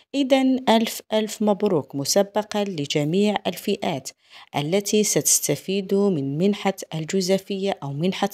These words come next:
التضامن، وخاصة منحة المرأة الماكثة بالبيت، ومنحة للأشخاص الذين لا يملكون دخل يومي. إذن لفيديو لنهار اليوم سنوافيكم عن ملف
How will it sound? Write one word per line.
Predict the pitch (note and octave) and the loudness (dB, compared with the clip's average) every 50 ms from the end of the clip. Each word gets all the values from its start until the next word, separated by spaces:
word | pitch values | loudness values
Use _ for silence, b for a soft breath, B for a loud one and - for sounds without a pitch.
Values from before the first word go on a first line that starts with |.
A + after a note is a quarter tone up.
| - | -6
التضامن، | - - - G3 F3+ G3+ G3 E3+ D3 C3+ C#3 C#3 b b b b b b b - | -8 -4 -4 -4 -2 -2 -2 -2 -2 -4 -4 -6 b b b b b b b -12
وخاصة | B2 - - - G3 G#3+ - - A3 G#3+ G#3+ - G3+ G3 G3 F#3+ b b b b b | -10 -4 2 2 4 4 4 2 -2 -2 0 0 -2 -2 -2 -4 b b b b b
منحة | - F3 G#3 A3 G3 - A3+ A3 - G#3+ | -4 -2 -2 0 0 0 0 0 0 -2
المرأة | G3 F3 E3+ F#3+ - - - G#3 G#3 - - G3+ | -2 2 2 2 2 0 -2 -4 -4 -4 -6 -4
الماكثة | G3 G3+ G3+ G#3 G3+ G3+ - - G3 G3 - G3 F#3+ | -2 0 0 0 0 0 0 -2 -2 -2 0 -2 -2
بالبيت، | F3+ E3+ A#3 A3+ G#3+ G#3+ F3 C#3+ B2 - - - b b b b b b - | -2 0 0 -2 0 2 0 0 0 -2 -8 -12 b b b b b b -8
ومنحة | C#3 C#3+ E3 G3+ A3+ G#3+ - - G#3 G#3 | -4 -2 0 0 0 0 0 2 4 4
للأشخاص | G3+ E3+ D#3 C#3+ - - D3+ - - - - G3 G3+ G#3 G3+ - | 4 2 -2 -4 -4 -4 -4 -4 -4 -2 -2 0 2 2 2 0
الذين | - - E3 D#3+ D#3 D#3 D3 C#3 F#3+ G#3 A3 G#3+ G#3+ G#3 | -4 -6 -6 -4 -2 -2 -2 0 0 2 2 2 2 2
لا | G3+ G3 G3 | 2 2 2
يملكون | G3+ G3 G3 G3 G3 G3 F#3+ G3 - - G3+ G#3 G3+ G3+ G3 F#3+ - - F3+ E3+ - | 2 2 2 2 2 2 2 0 -2 -2 -2 0 2 2 0 -2 -4 -10 -4 0 0
دخل | G3 - - - F3+ F3+ - - | 0 2 0 0 -2 -2 -2 0
يومي. | B3+ B3+ B3+ G3+ E3 C#3+ C3+ B2+ - _ _ _ B B B B B B B B B - | 4 6 6 6 4 2 -2 -6 -8 _ _ _ B B B B B B B B B 0
إذن | C#4+ C#4+ C#4+ D4 C#4 C#4 C#4+ C#4 C4+ A#3+ F#3 D#3+ | 2 4 6 6 6 8 8 6 6 4 2 0
لفيديو | D#3+ D3+ D#3 A3 B3 A#3 A3+ A3 A#3 A#3 A#3 A3+ - | 0 2 2 2 2 4 4 6 6 6 4 2 0
لنهار | E3 D#3 D3+ D#3 D3 D3 D#3+ F#3+ G#3+ G#3+ | -2 -2 0 0 0 2 2 2 2 2
اليوم | G#3 A3+ A3 F#3+ D#3 | 2 2 0 0 0
سنوافيكم | D3 - - D3+ C#3+ D3 D3 D3 C#3+ C#3+ - - A3 A3+ A3 - A3 A3 G#3+ G3 | -2 -2 -2 -2 -2 0 0 0 0 -2 0 0 0 0 0 0 0 0 2 2
عن | - D3 D3+ D3 D3+ | 0 0 0 0 0
ملف | D3+ D3 E3 G#3 A3+ - - | 0 0 2 0 0 0 -2